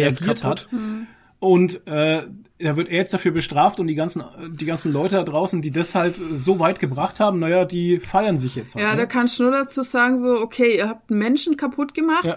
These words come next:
Speaker 3: ich hoffe, ihr seid stolz auf euch.
Speaker 2: Genau, herzlichen
Speaker 3: War das
Speaker 2: Glückwunsch.
Speaker 3: das, was
Speaker 2: Wow.
Speaker 3: ihr wolltet?
Speaker 2: Ja.
Speaker 3: Oder
Speaker 1: Vor allem
Speaker 3: wollt ihr noch, dass er sich umbringt vielleicht?
Speaker 2: Ja,
Speaker 3: Ist
Speaker 2: genau.
Speaker 3: dann, seid ihr dann zufrieden oder was wollt ihr?
Speaker 2: Also,
Speaker 1: Ja,
Speaker 2: furchtbar.
Speaker 1: genau.
Speaker 3: Also, wow,
Speaker 1: Vor allem, ich, ich,
Speaker 3: kann man
Speaker 1: ich,
Speaker 3: mal
Speaker 1: ich
Speaker 3: klatschen.
Speaker 1: find halt, äh,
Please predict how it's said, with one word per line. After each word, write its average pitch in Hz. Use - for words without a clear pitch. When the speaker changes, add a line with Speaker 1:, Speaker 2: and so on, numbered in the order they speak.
Speaker 3:
ich -
hoffe, 214
ihr 226
seid 247
stolz 339
auf 311
euch. -
Speaker 2:
Genau, 143
herzlichen 170
Speaker 3:
War 233
das -
Speaker 2:
Glückwunsch. 139
Speaker 3:
das, -
was 277
Speaker 2:
Wow. 151
Speaker 3:
ihr 127
wolltet? 240
Speaker 2:
Ja. -
Speaker 3:
Oder 233
Speaker 1:
Vor 160
allem 240
Speaker 3:
wollt 240
ihr 247
noch, 240
dass 226
er 226
sich 214
umbringt 285
vielleicht? 254
Speaker 2:
Ja, 151
Speaker 3:
Ist 139
Speaker 2:
genau. 143
Speaker 3:
dann, 233
seid 240
ihr 226
dann 233
zufrieden 220
oder 208
was 196
wollt 190
ihr? 143
Speaker 2:
Also, 139
Speaker 1:
Ja, 135
Speaker 2:
furchtbar. 143
Speaker 1:
genau. 135
Speaker 3:
Also, -
wow, 202
Speaker 1:
Vor 214
allem, 220
ich, 185
ich, 165
Speaker 3:
kann 208
man 226
Speaker 1:
ich, 220
Speaker 3:
mal 214
Speaker 1:
ich 208
Speaker 3:
klatschen. 196
Speaker 1:
find 170
halt, 170
äh, 151